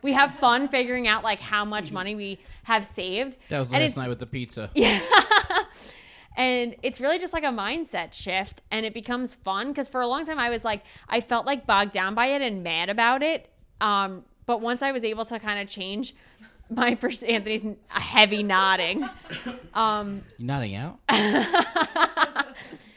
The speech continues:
Speaker 1: But once I was able to change my perspective on it and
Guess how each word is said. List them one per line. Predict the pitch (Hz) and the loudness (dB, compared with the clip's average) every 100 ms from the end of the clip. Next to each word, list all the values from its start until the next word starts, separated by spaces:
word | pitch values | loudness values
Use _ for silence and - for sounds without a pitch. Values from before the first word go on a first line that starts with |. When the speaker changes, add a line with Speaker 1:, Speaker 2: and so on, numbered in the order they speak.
| - _ - | -20 _ -4
Speaker 1:
But | 262 240 | -2 0
once | 262 277 | 0 0
I | 294 | -2
was | 302 | -2
able | 240 240 | -2 -2
to | 240 | -4
change | 220 - 196 202 | -6 -6 -6 -6
my | 208 202 | -6 -6
perspective | 202 190 - - - 254 | -6 -10 -6 -8 -4 -2
on | 269 294 | 0 0
it | 320 320 | -2 -4
and | - 214 | -4 -6